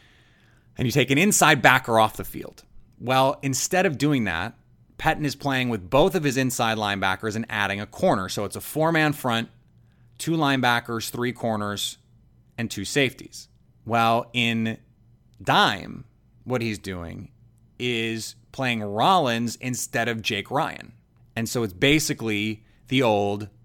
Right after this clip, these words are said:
nitro formation. Or, or, or a, a similar version of it. Muhammad Wilkerson being given the opportunity right now to play as an outside pass rusher, which, by the way, I love. He looks svelte. He was an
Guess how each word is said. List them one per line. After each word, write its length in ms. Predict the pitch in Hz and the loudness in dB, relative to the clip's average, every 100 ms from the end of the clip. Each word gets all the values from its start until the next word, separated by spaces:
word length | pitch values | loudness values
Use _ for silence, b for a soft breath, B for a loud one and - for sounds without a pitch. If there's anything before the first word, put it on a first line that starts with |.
| _ | _
nitro 460 | - 143 185 117 92 | -2 0 0 0 -2
formation. 640 | - 92 82 - - - - - - - - - - - _ | -4 -10 -8 -10 -12 -14 -20 -20 -20 -20 -20 -20 -20 -20 _
Or, 220 | 127 135 147 | 0 0 2
or, 240 | 180 165 | 4 6
or 160 | 156 139 | 6 6
a, 100 | 135 - | 4 0
a 120 | 127 | -2
similar 500 | 120 - 175 151 131 | 0 0 2 4 4
version 280 | 110 123 107 | 4 2 2
of 80 | 98 | -2
it. 60 | 110 | -2
Muhammad 320 | 120 175 160 | 2 2 4
Wilkerson 440 | 147 139 - 113 | 4 2 -2 0
being 220 | 113 123 | 0 2
given 300 | 117 139 139 | 2 2 4
the 120 | 120 120 | 4 4
opportunity 520 | 120 113 127 117 107 | 2 -4 -4 -4 -2
right 220 | 104 104 | -2 -2
now 120 | 104 | -4
to 60 | 101 | -6
play 480 | - 120 110 107 - B B B - | -4 0 0 0 -6 B B B 0
as 200 | 120 110 | 0 0
an 100 | 117 - | -4 0
outside 640 | 131 165 - 123 107 101 | 0 0 -2 0 2 0
pass 320 | - 117 - | 2 2 0
rusher, 260 | 92 - 95 | -8 -8 -10
which, 360 | 90 120 - | -4 -4 -2
by 140 | 113 110 | 0 2
the 80 | 110 | 2
way, 260 | 107 107 | 2 0
I 160 | 104 101 | -2 -2
love. 720 | 92 92 104 123 170 175 190 - - b b b | -2 0 4 6 4 0 -6 -8 -18 b b b
He 160 | - 123 | -8 -4
looks 400 | 117 110 - - | -2 -2 -4 -8
svelte. 760 | - - - 110 127 185 - - - - - | -6 -6 0 2 2 0 -8 -12 -16 -20 -6
He 140 | 131 | -2
was 160 | 131 | 0
an 100 | 113 | 0